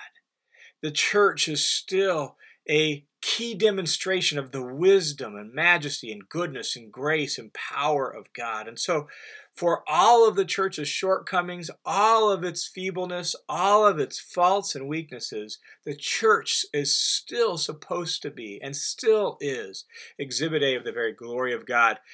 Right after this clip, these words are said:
both here on earth and, as Paul's already said in Ephesians, to the, the authorities and powers in the heavenly places, that, that somehow we,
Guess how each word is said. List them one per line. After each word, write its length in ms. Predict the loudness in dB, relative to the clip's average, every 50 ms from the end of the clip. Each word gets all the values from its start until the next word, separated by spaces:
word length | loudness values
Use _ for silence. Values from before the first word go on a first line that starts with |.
| -20 -20 -20 -12 _
both 200 | 2 2 2 2
here 220 | 2 2 2 4 4
on 140 | 4 2 2
earth 240 | -2 -4 -6 -10 _ _ _ -20 -20 _ _
and, 440 | -2 0 2 2 2 2 0 -4 -6 -6
as 120 | -8 -8
Paul's 340 | -4 -2 0 2 2 4 6
already 200 | 4 4 4 2
said 220 | -2 0 0 -2
in 120 | -2 -2 -8
Ephesians, 640 | -10 -10 -10 -10 -8 -8 -8 -10 -10 -10 -12 -12 -14 _ -20 -20 -20 _ _ _ _ -14 _
to 460 | -4 -2 0 2 2 2 2 0 -2 _ _ _ _
the, 160 | -6 -6 -4 -2
the 140 | 0 0 0
authorities 960 | 0 -2 -4 -2 0 2 2 2 2 0 -2 -6 -6 -6 -8 -8 -12 -14 -16 _ _ _ _ -4
and 360 | -2 0 0 0 -2 -4 -8
powers 640 | -8 -6 -2 2 2 4 4 4 4 2 0 -2 -6
in 140 | -6 -8
the 60 | -6 -4
heavenly 360 | -4 -4 -4 -4 -4 -8 -8
places, 640 | -10 -8 -8 -8 -8 -6 -8 -8 -10 -10 -12 -6
that, 200 | -6 -4 -6 -6 -10 _ -20 -20 -20 -20 -20 _ _ _ -12 -2
that 240 | 0 0 0 0 -2
somehow 880 | -2 0 2 2 2 2 2 0 -2 -2 0 -2 0 0 0 -2 -4 -6 -12 -16 _ _ _ _ _ _ _ _ _ -20 -20 _ _ _
we, 520 | -8 -6 -4 -2 -2 -2 -2 -4 -6 -10